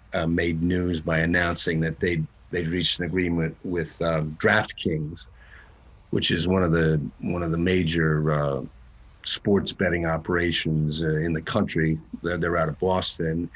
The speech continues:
and, uh, they're actually, they would be the vendor in effect for Foxwoods. They would,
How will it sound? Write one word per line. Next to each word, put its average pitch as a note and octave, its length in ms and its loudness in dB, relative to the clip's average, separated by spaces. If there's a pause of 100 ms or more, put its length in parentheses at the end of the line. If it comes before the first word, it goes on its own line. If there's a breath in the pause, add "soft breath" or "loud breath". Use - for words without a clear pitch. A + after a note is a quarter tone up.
and, E2 380 -4
uh, D#2 220 -2 (1200 loud breath)
they're A2 360 4
actually, G#2 320 4
they G#2 160 4
would F#2 140 2
be G2 100 4
the E2+ 80 2
vendor F#2+ 540 4
in E2 80 0
effect D#2 580 -2
for - 380 -4
Foxwoods. E2 760 -2
They G2+ 140 4
would, F2 260 0